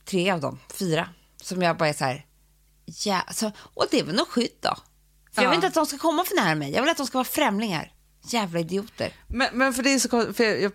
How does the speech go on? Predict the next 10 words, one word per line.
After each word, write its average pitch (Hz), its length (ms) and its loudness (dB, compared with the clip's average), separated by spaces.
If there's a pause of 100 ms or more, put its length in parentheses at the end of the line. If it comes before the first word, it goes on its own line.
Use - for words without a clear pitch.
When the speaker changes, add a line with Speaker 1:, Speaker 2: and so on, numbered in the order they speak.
Speaker 2:
jag 196 140 0
pratade 196 240 0
faktiskt 185 200 -2
precis 170 320 -2
med 160 120 -2
Rosas 190 240 0
pappa - 280 -4
här 139 280 -2
innan. 156 360 -2 (920)
Och - 280 -2